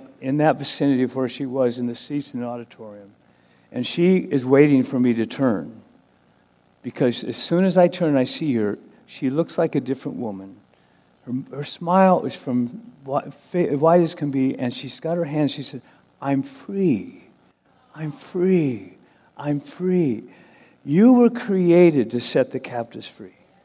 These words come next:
You were created to bind up the brokenhearted. The Spirit of God comes upon you to preach good news to the poor. It's so critical for us to lean into the truth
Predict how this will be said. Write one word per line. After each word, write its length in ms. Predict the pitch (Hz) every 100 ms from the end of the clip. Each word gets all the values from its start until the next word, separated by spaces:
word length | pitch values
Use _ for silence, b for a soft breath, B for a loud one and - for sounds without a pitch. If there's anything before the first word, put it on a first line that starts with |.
| _ _ _ b b b b b _
You 240 | 151 214 247
were 100 | 240
created 760 | - 214 208 208 202 170 135
to 100 | -
bind 360 | 143 156 160 160
up 160 | 151
the 80 | -
brokenhearted. 800 | 123 139 131 120 120 120 101 98 - b b b -
The 80 |
Spirit 460 | 143 - - 254 277
of 120 | 240
God 320 | 180 175 170
comes 260 | - 170 139
upon 640 | 123 - - 185 196 180
you 160 | 143 113
to 160 | 113 110
preach 360 | 151 143 -
good 220 | - 175
news 340 | 147 165 160 -
to 120 | 147
the 100 | 123
poor. 500 | - - 135 127 - - _ b b b b b
It's 140 | 151
so 360 | - - 233 254
critical 480 | - 240 233 233 156
for 180 | - 131
us 320 | 180 190 -
to 220 | 147 160
lean 440 | 160 165 220 240
into 360 | 196 196 208 -
the 120 | 147
truth 460 | 143 - 196 156